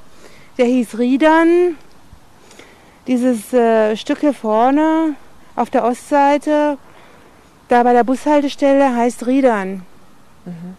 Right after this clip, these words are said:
Speaker 1: Das Stück hier heißt ja wie ein Pfarrer aus, äh, Stammheim. Dann hieß der Anstaltsarzt Henk,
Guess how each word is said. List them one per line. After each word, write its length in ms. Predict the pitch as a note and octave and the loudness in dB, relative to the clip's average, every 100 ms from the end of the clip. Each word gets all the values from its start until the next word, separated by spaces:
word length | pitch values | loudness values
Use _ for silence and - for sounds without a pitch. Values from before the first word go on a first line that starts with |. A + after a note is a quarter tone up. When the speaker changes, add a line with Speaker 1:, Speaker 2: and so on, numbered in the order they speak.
| - | -8
Speaker 1:
Das 160 | A#3+ | -8
Stück 180 | - C#4 | -6 -6
hier 160 | C#4 C4 | -2 -2
heißt 200 | B3 - | -2 -4
ja 120 | C4 | -6
wie 180 | B3+ C4+ | -4 -6
ein 340 | A3+ A#3+ B3 B3 | -4 -4 -4 -6
Pfarrer 480 | B3 B3 C4 B3+ A3 | -8 -4 -2 -2 -4
aus, 400 | A3+ A3+ - - | -6 -8 -10 -6
äh, 400 | A#3+ A3+ A3+ A3 - - - - | -4 -4 -6 -8 -16 -20 -20 -12
Stammheim. 800 | - C4+ C#4+ A#3+ A3+ B3+ C#4+ - - - - | -2 0 0 -2 -2 -2 -2 -4 -12 -20 -8
Dann 180 | - C4 | 0 2
hieß 360 | B3+ C#4 C4 - | 2 2 -2 0
der 200 | B3 A#3 | 0 2
Anstaltsarzt 800 | B3 C4 C4 B3 A3+ A3+ - A3 | 0 0 0 0 0 -4 -4 -2
Henk, 400 | C#4 E4+ F#4+ | 2 2 0